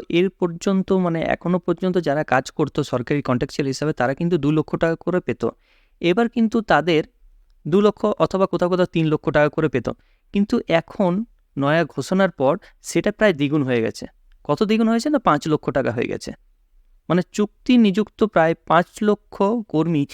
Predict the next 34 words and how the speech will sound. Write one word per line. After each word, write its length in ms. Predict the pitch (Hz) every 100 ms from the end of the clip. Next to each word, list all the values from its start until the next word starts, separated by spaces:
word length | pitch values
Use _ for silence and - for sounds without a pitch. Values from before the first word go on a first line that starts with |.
| - -
এর 100 | 156
সুযোগ 320 | - 135 160
সুবিধা 320 | - 156 160 170
পাবেন 240 | 127 139
বলে 140 | 139 180
সরকারি 340 | 254 127 123 139
সূত্রে 280 | - - 240
জানা 240 | 156 117 110
গেছে। 240 | 107 - - _ _ _ -
অর্থাৎ 280 | 139 - 190 -
টোটাল 300 | - 160 196
কিন্তু 220 | 196 208 202
পাঁচ 160 | - 165 -
লক্ষ 160 | 190 - -
পশ্চিমবঙ্গে 640 | 151 - 170 165 160 170 247 _ _ _ -
কন্ট্রাকচুয়াল 520 | - 131 151 - 156 143
যারা 220 | 139 143 135
জব 200 | 127 131
করেন 240 | - 139 139
তারা 200 | 131 123
রয়েছেন, 360 | 127 139 - 233 - _ _ _ _ -
এরা 140 | 156
সবাই 280 | 175 - 165
কিন্তু 200 | 190 196 196
উপকৃত 420 | - 165 170 -
হবেন, 260 | 156 131 190
কারণ 240 | 254 - 147
সবাই 300 | - 139 175 202
কোনো 200 | - 147
না 100 | 156
কোনো 200 | 147 143
দিন 180 | 139 143 139 127
রিটায়ারমেন্ট 480 | 120 139 135 139 127
হবেন, 300 | - 127 180